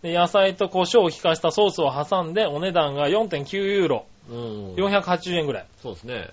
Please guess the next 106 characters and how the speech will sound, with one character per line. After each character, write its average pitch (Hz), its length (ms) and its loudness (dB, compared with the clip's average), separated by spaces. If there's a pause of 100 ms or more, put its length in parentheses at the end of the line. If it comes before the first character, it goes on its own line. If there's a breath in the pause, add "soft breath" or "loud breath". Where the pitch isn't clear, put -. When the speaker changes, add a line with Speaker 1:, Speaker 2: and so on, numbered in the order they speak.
(240)
Speaker 1:
ね 156 100 -6
え、 135 520 -2
え - 40 -20
ー - 20 -14
と、 127 200 -4
バ 208 220 4
ー 226 40 0
ガ 185 60 4
ー 156 40 4
を 147 80 4
入 156 60 4
れ 175 100 0
る 165 80 4
箱 160 240 2
も 190 120 2
黒 214 180 4
く - 60 -4
て、 131 100 -6
ダ 165 180 2
ー 175 40 0
ス・ 214 100 -4
ベ 208 220 2
イ - 20 0
ダ 151 140 2
ー - 20 -2
の 120 100 -6
写 135 160 -8
真 170 200 -4
入 165 60 -6
り。 156 160 -6 (140)
Speaker 2:
う 127 40 -16
ん。 117 280 -12 (360 loud breath)
Speaker 1:
そ 214 120 -4
の 262 120 4
他、 175 420 6
ダ 214 200 4
ー 226 40 2
ス・ 247 120 -6
モ 254 220 2
ー 220 40 8
ル 165 80 6
を 147 80 6
イ 175 100 -2
メ 170 140 2
ー 143 40 0
ジ 127 160 -8
し - 60 -14
た 139 180 0
ダ 180 240 4
ー - 40 0
ク 220 120 -2
バ 190 260 6
ー 127 40 -2
ガ 113 180 -2
ー 117 40 -2
や、 135 300 2
Speaker 2:
う - 40 -20
ん。 95 220 -16
Speaker 1:
ヨ 247 220 6
ー - 20 6
ダ 165 120 6
を 135 80 0
イ 156 80 -2
メ 151 140 0
ー 127 40 -4
ジ 120 140 -8
し - 60 -16
た 139 240 2
ジ 123 200 -4
ェ - 40 -2
ダ 214 120 6
イ 226 80 4
バ 190 120 4
ー 190 200 4
ガ 135 140 2
ー 113 40 -2
も 110 120 -6
限 147 220 -2
定 160 80 2
発 147 200 0
売 107 140 -6
さ 120 80 -8
れ 117 100 -4
そ 123 160 -4
う 110 40 0
で 98 80 -6
す。 - 340 -20
Speaker 2:
あ 104 180 -14 (460)
あ。 156 40 2
Speaker 1:
は 147 120 4
い、 139 40 -6
皆 196 200 2
さ 202 160 2
ん 160 60 4
は 135 120 0
お 139 100 -2
好 196 180 -2
み 196 100 -6
の 190 80 0
ハ 185 120 2
ン 185 80 -4
バ 180 200 2
ー 151 40 -2
ガ 135 100 0
ー - 40 0
は 107 200 -8